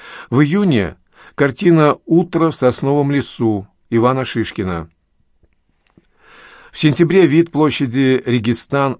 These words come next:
в Самарканде, где находятся старинные медресе. Еще в редакционных планах тактильное изображение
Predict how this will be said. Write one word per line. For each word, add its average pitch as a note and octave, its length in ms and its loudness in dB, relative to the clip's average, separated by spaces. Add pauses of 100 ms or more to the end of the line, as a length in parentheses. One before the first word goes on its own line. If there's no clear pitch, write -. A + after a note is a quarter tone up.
(160)
в - 60 -20
Самарканде, F2 1040 -4 (260)
где G#2 180 -2
находятся B2+ 600 -2
старинные G2 800 -6 (480)
медресе. G2 680 -4 (1900)
Еще F3+ 460 4
в B2 100 -2
редакционных A#2+ 640 2
планах G2 580 -2 (380)
тактильное D#3 460 2
изображение B2+ 880 2